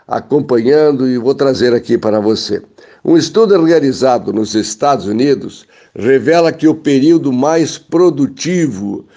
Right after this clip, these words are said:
mais positivo da vida humana é entre sessenta e setenta anos. A segunda etapa mais produtiva do ser humano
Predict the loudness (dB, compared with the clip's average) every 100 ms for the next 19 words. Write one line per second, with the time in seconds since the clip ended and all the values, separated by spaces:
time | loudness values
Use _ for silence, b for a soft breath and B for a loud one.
0 | b -4 0 0 -2 -2 2 2 0 -4
1 | -2 0 0 -2 -2 0 0 2 2 2
2 | 2 2 0 -4 B B B 2 4 4
3 | 2 2 2 0 -4 -6 0 0 0 0
4 | 2 2 0 0 0 -4 -6 -2 -2 -2
5 | 0 0 0 0 -2 -2 -8 -12 -16 -18
6 | b b b b -2 0 0 2 0 2
7 | 2 2 0 0 0 0 -6 -4 0 0
8 | 0 -2 -6 -16 _ -2 2 2 0 -6
9 | -6 -2 -2 -2 -8 -10 -6 0 2 2
10 | 2 2 2 -2